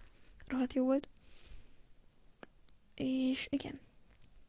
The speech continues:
Ö, nálunk a tanárok, ö, inkább, inkább Redmentán iratják meg, mint lapon, mert akkor nem is kell nyomtatni. Szóval igen. Öm,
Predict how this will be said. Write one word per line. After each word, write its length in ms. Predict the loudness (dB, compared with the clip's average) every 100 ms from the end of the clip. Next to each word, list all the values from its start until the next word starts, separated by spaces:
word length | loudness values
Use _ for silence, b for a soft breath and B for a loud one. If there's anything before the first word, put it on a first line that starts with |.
| -20 -20 -20 -20 -20 -20 -16
Ö, 300 | -6 -4 -2
nálunk 400 | -2 0 0 0
a 60 | -2
tanárok, 720 | -2 -2 -2 0 -2 -4 -14 -20 -16
ö, 200 | -8 -6 0
inkább, 580 | 4 4 4 -2 -6 -6 -10 -16 -16 -20 -20 -20 -20 -20 -20 -20 -16 -16 b b b b b b -20 4
inkább 340 | 6 8 6
Redmentán 520 | 4 2 2 4 6
iratják 480 | 6 4 2 0 2
meg, 220 | 0 0 -4 -20 -20 -20 -20 -20 -20 -20 -20 -20 -20 -20 -20 -16 -8
mint 240 | -8 -4
lapon, 420 | -6 -6 -4 -4 -4
mert 220 | -10 -12
akkor 200 | -8 -8
nem 100 | -6
is 160 | -6
kell 180 | -8 -6
nyomtatni. 880 | -2 0 0 -2 -6 -6 -2 0 -2 -6 -20 -20 -20 -20 -20 -20 -20 b b b b -10
Szóval 260 | -2 -2
igen. 160 | -2 -6 -10 -20 -20 -20 -18 -8
Öm, 360 | -4 -2 -2